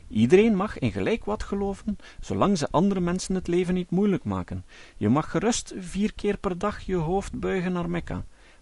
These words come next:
maar je mag mijn vrouw niet verbieden om te studeren of in een topje op straat te lopen.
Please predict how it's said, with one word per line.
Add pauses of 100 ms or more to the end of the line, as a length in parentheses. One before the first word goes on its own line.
maar
je
mag
mijn
vrouw
niet
verbieden
om
te
studeren (220)
of
in
een
topje
op
straat
te
lopen.